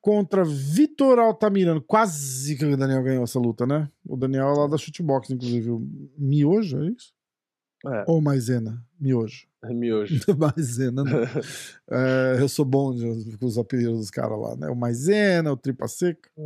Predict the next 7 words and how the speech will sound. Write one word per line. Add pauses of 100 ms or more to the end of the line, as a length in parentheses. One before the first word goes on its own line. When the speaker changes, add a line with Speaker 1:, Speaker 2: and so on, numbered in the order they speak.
(160)
Speaker 2:
É. (640)
Speaker 1:
Daniel
da
Silva
contra
Vitor
Altamirano.